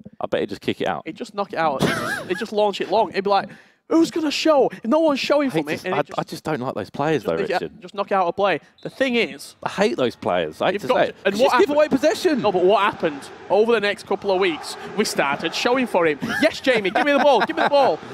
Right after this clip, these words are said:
Speaker 2: That's what happened. And right now, y-, you get the ball out wide,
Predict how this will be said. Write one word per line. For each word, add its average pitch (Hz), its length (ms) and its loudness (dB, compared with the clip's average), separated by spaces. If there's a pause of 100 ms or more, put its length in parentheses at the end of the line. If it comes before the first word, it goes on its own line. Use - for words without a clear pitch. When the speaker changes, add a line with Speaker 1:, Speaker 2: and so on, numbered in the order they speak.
(160)
Speaker 2:
That's - 160 -4
what 262 100 4 (100)
happened. 180 300 -2
And 170 200 -6 (500)
right 262 260 0
now, 220 480 0
y-, 190 120 -12 (100)
you 226 80 -2
get 254 160 0
the 254 60 2
ball 240 220 2
out 214 200 4
wide, 208 440 2